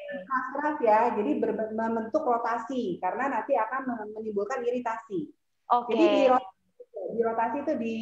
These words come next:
Speaker 1: gitu loh.
Speaker 2: Bulat-bulat gini ya, Bu, ya?
Speaker 1: Benar, betul. Jadi jangan diusek-usek ya, kalau diusek-usek nanti bisa iritasi.
Speaker 2: Oke,
Speaker 1: Gitu.
Speaker 2: siap.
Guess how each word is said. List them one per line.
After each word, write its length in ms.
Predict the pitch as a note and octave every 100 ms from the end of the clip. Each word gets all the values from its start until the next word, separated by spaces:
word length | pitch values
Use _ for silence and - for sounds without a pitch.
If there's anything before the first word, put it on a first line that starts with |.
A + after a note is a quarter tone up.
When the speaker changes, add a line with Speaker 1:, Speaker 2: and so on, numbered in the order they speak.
| A3 - _ _ F3+
Speaker 1:
gitu 180 | F3+
loh. 320 | G3 F#3 E3 D3 C#3 - - -
Speaker 2:
Bulat-bulat 560 | A3 B3 B3 A#3 B3+
gini 220 | A3+ B3 B3+
ya, 80 |
Bu, 140 | A#3 A3
ya? 260 | G#3 G3
Speaker 1:
Benar, 880 | G3+ - - - - _ - - E3
betul. 400 | D#3+ - F3+ E3+ D#3+
Jadi 180 | F#3+ D4+
jangan 200 | C4+ B3 B3
diusek-usek 840 | B3 C4+ C#4+ E4 E4+ D#4 D4+ D4+ - -
ya, 160 | A3 B3
kalau 140 | A3
diusek-usek 480 | G#3 G#3+ A#3 A#3 -
nanti 280 | B3+ B3 G3+ F3+ -
bisa 400 | G#3+ - G#3+ G#3 G#3+
iritasi. 880 | G#3 A#3 A#3 B3 - G#3+ F#3+ F#3 - -
Speaker 2:
Oke, 240 | A3+ A3+ A3
Speaker 1:
Gitu. 180 | F3+ A3+
Speaker 2:
siap. 640 | G3+ G3 G3 F#3 F3+ F3+